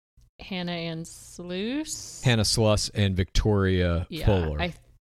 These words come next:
Speaker 1: she says something about them maybe not having jobs, right? It's
Speaker 2: Yes, it's something to that effect. Like, "I'm a lawyer. What are
Speaker 1: Yeah.
Speaker 2: they?" It's something to that effect. But she never said that.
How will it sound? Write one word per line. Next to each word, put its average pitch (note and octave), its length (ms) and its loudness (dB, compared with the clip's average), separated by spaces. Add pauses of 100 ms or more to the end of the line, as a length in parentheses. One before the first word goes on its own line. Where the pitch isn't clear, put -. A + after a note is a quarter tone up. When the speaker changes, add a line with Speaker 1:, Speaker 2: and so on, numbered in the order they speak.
(260)
Speaker 1:
she - 180 -6
says C4+ 240 -2
something G#3 440 2
about F3+ 300 2
them D#3+ 300 0
maybe D#3+ 280 0
not D3+ 220 -4
having C#3 400 -6
jobs, G3+ 1120 -6 (1120)
right? G3 360 -6 (280)
It's - 240 -18 (1160)
Speaker 2:
Yes, G2 540 -2
it's G#2+ 240 -2
something D3 340 0
to C#3+ 100 0
that B2 120 6
effect. A2 220 2
Like, F#2+ 140 0
"I'm D#3+ 180 4
a D#3+ 60 8
lawyer. A#2 500 2
What G#2+ 220 4
are A2+ 60 4
Speaker 1:
Yeah. G2+ 60 2
Speaker 2:
they?" E2 360 0
It's - 140 -10
something D3 340 2
to B2+ 100 0
that G2+ 240 2
effect. - 480 -4 (400)
But G#2+ 220 0
she E3+ 200 4
never C#3+ 300 2
said A2+ 300 0
that. C2+ 220 -6